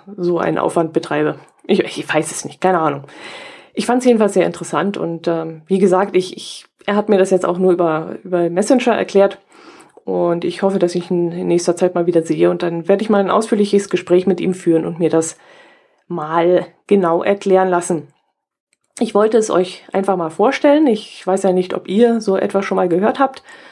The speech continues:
Für mich war das ein total neues Feld und ich kannte diese Art von Hobby noch nicht und vielleicht ihr auch nicht und jetzt habe ich euch vielleicht etwas Neues vorgestellt. Jo, dann möchte ich noch von unserem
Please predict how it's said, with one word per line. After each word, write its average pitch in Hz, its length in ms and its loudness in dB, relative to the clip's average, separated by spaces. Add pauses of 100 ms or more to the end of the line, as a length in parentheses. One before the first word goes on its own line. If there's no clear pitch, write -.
(480)
Für - 440 -2
mich 208 180 2
war 214 100 2
das 202 180 0
ein 180 200 -2
total 180 420 -2
neues 170 300 -2
Feld 220 340 2
und 185 200 -2
ich - 120 -10
kannte 233 300 0
diese 214 260 0
Art 202 140 -2
von 196 180 -2
Hobby 196 340 0 (280)
noch 202 400 4
nicht 233 500 2 (560)
und 190 380 0
vielleicht 180 560 -2
ihr 170 160 2
auch 208 180 2
nicht 202 220 2
und 175 80 -2
jetzt 175 160 -4
habe 170 120 0
ich 170 120 -4
euch 170 120 -6
vielleicht 170 380 -2
etwas 202 380 -2
Neues 165 320 2
vorgestellt. 160 640 0 (2500)
Jo, 233 280 4
dann 196 180 2
möchte 277 200 2
ich 277 100 2
noch 262 340 2
von 240 220 -2
unserem 196 480 2